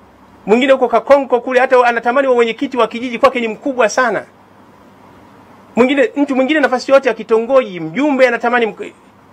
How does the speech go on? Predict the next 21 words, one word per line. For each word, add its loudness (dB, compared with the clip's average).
kwa 6
hiyo 6
hii -2
ndio 2
nimeonyesha 2
kwamba 0
hata 2
vyama 2
vingine -4
wamesema 2
kwamba 2
tunajitoa, 0
lakini -2
wanachama 0
wao 4
bado 2
wengine -2
wameendelea 6
kuwa 0
na 0
matumaini 0